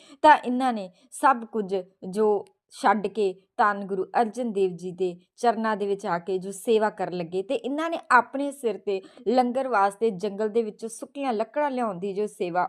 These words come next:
ਉਹ ਲਈ। ਤਾਂ ਹਰ ਰੋਜ਼ ਇਹ ਜੰਗਲ ਦੇ ਵਿੱਚ ਜਾਂਦੇ ਤੇ ਲੰਗਰ ਵਾਸਤੇ ਸੁੱਕੀਆਂ ਲੱਕੜਾਂ ਲਿਆਉਂਦੇ। ਤਾਂ ਇੱਕ ਦਿਨ ਐਸਾ ਹੋਇਆ ਕਿ ਇੰਨਾ ਮੀਂਹ ਹਨੇਰੀ ਤੇਜ਼ ਆਇਆ ਕਿ ਇੱਕ ਖੂਹ ਵਿੱਚ ਡਿੱਗ ਗਏ। ਇਹ ਉਹ ਖੂਹ ਜਿ-, ਇਸ ਵੀਡੀਓ ਰਾਹੀਂ ਤੁਸੀਂ ਦੇਖ ਰਹੇ ਹੋ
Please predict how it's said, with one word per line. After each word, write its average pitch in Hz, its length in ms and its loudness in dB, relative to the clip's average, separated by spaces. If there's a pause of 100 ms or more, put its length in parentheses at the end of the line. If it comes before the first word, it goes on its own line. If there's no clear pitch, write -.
ਉਹ 277 140 4
ਲਈ। 175 260 0 (420)
ਤਾਂ 226 60 4
ਹਰ 240 340 6
ਰੋਜ਼ 240 380 6
ਇਹ 247 160 4
ਜੰਗਲ 214 460 2
ਦੇ 214 220 4
ਵਿੱਚ 220 220 0
ਜਾਂਦੇ 190 420 0
ਤੇ 214 160 2
ਲੰਗਰ 233 380 4
ਵਾਸਤੇ 214 400 2
ਸੁੱਕੀਆਂ 277 480 -4
ਲੱਕੜਾਂ 240 380 4
ਲਿਆਉਂਦੇ। 196 380 2
ਤਾਂ - 120 2
ਇੱਕ 247 200 -2
ਦਿਨ 240 260 0
ਐਸਾ 233 340 2
ਹੋਇਆ 208 220 4
ਕਿ 202 140 -8
ਇੰਨਾ 262 340 -2
ਮੀਂਹ 233 400 -2
ਹਨੇਰੀ 214 320 2
ਤੇਜ਼ 196 380 2
ਆਇਆ 180 280 4 (340)
ਕਿ 320 100 4
ਇੱਕ 320 220 -4
ਖੂਹ 330 260 2
ਵਿੱਚ 247 200 -2
ਡਿੱਗ 180 220 2
ਗਏ। 160 240 -2 (220)
ਇਹ 277 100 2 (100)
ਉਹ 262 180 6
ਖੂਹ 233 240 -2
ਜਿ-, 208 300 -4
ਇਸ 226 160 -6
ਵੀਡੀਓ 208 300 -2
ਰਾਹੀਂ 202 200 -2
ਤੁਸੀਂ 196 320 -8
ਦੇਖ 190 300 4
ਰਹੇ 175 160 0
ਹੋ 180 160 0